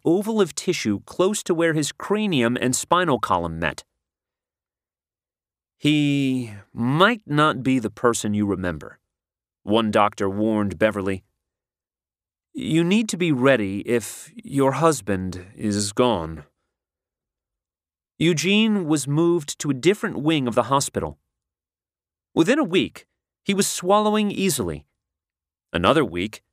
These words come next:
and he started talking normally, asking for Jell-O and salt, flipping through television channels and complaining about boring soap operas.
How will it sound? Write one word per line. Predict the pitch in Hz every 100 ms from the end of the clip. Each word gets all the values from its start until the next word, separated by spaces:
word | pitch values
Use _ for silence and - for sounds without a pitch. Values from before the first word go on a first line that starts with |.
| _ _
and | -
he | 120
started | - 156 156 143
talking | 170 165 185 180
normally, | 175 214 151 82 _ _ _ _
asking | - 110 - 139 131
for | -
Jell-O | 143 120 180 143 78 71
and | 110
salt, | 107 - 170 117 - - _ _ _ _ -
flipping | 185 190 202 170
through | 196
television | 156 208 233 135 107 101
channels | 113 98 107 135 135
and | 123 139 -
complaining | 135 - 180 220 143
about | 131 120 113
boring | 139 170 180
soap | 160 - 208
operas. | 104 95 98 98